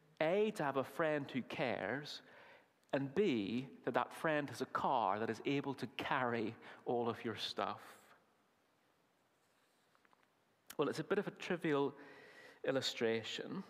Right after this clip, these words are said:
but anxiety, well, it's like carrying a huge, huge load. It's exhausting, it weighs us down, it sucks our joy and is relentless.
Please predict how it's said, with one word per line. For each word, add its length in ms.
but 160
anxiety, 1120
well, 100
it's 180
like 140
carrying 600
a 180
huge, 580
huge 680
load. 600
It's 80
exhausting, 720
it 120
weighs 320
us 120
down, 420
it 160
sucks 720
our 260
joy 600
and 120
is 200
relentless. 920